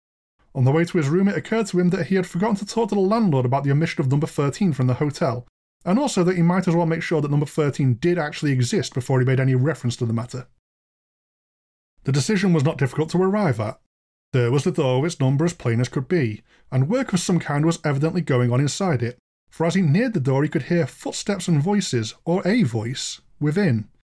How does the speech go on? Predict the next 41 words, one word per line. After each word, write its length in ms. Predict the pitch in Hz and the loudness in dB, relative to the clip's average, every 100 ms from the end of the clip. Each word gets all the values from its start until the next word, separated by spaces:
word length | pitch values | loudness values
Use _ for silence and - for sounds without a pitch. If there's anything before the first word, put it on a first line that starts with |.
| _ _ _ _ - | _ _ _ _ -2
During 200 | 156 165 | 2 2
the 60 | |
few 220 | 156 185 175 | 2 0 0
seconds 380 | - 175 170 | -2 0 0
in 80 | 160 | 2
which 140 | 170 165 | 0 -2
he 60 | |
had 80 | 143 | -2
halted 320 | - 160 156 | -2 -4 -2
to 60 | 160 | -2
make 140 | 151 | -4
sure 220 | - 160 | -2 0
of 80 | 156 | 0
the 60 | 147 | 0
number, 360 | 147 160 196 - _ _ - | 0 0 -4 -6 _ _ -14
the 80 | - | -8
footsteps 560 | - 185 - 180 - - _ _ _ | -4 -4 -2 -2 -4 -16 _ _ _
ceased, 640 | - - 185 - - - - - _ _ _ _ - | -12 -4 -2 -2 -6 -14 -18 -20 _ _ _ _ -16
seemingly 540 | - 135 151 143 127 | -6 -2 0 2 0
very 320 | 117 123 135 | 0 0 0
near 260 | 120 135 185 | 0 0 0
the 80 | 117 | -4
door. 380 | - 113 110 - _ _ _ _ _ - | -6 -8 -8 -14 _ _ _ _ _ -4
He 60 | |
was 120 | 156 202 | 0 0
a 40 | |
little 140 | 302 | -2
startled 540 | 170 - 190 208 165 139 | -4 -4 -2 0 -2 -2
at 140 | 131 | -2
hearing 220 | 160 147 | -2 0
a 60 | 131 | -2
quick 240 | - 160 | -4 -8
hissing 580 | - - 180 - 175 160 | -6 -6 -4 -2 2 4
breath 380 | 127 151 135 - | 4 2 0 -2
as 140 | 127 | -2
of 160 | 135 123 | -2 -4
a 80 | 143 | -4
person 420 | 160 147 - 151 | -2 -2 0 0
in 100 | 139 | -2
strong 360 | - - 123 123 | -2 -2 0 0
excitement. 720 | - - 160 - 127 - | -2 -4 -4 -6 -10 -10